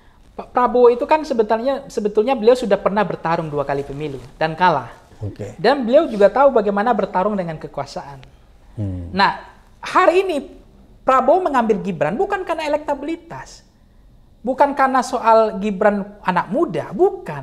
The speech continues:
Speaker 2: Hmm.
Speaker 1: Ini soal Gibran ditarik menjadi wakil presiden, itu mena-, menancapkan posisi yang tadi miring-miring,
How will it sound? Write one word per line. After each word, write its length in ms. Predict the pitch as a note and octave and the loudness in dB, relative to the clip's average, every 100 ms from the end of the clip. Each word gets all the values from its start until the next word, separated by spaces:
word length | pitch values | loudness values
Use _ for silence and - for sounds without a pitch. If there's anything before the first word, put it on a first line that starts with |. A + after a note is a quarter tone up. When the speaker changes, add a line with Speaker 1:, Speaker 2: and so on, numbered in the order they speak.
| C3 - | -12 -10
Speaker 2:
Hmm. 640 | A2+ G#2+ G#2 G2 G2 - | -8 -6 -8 -10 -12 -8
Speaker 1:
Ini 240 | C#4 F#4 | -4 -2
soal 640 | F4+ D4 C4 C#4+ E4 D#4+ - F#3+ | 0 0 2 6 6 4 -4 -4
Gibran 400 | C#4+ C#4+ B3 A#3 | -2 2 2 0
ditarik 560 | A#3 - E4+ D#4 G#3 | -4 -2 2 4 2
menjadi 320 | A3 G#3+ G#3 | 0 0 2
wakil 240 | G3+ G3+ F#3 | 2 0 -4
presiden, 400 | F3 E3+ F3 A#3 | -6 -4 -2 -2
itu 240 | A#3+ D4 | -4 -6
mena-, 400 | C#4+ B3 A3+ A3 | -4 -6 -4 -2
menancapkan 1040 | G#3+ G#3 G3+ G3 F#3 - - - B3 A#3+ A3+ | -2 -2 -2 -2 -4 -6 -6 -4 -4 -2 -2
posisi 560 | G#3+ G#3+ G#3 A3+ G#3 | -2 -4 -8 -6 -2
yang 160 | G3+ G3 | -2 -2
tadi 240 | G3 F#3+ | -2 -2
miring-miring, 640 | G3+ F#3+ F3+ F3+ E3+ C#3 | -2 -2 -4 -4 -6 -8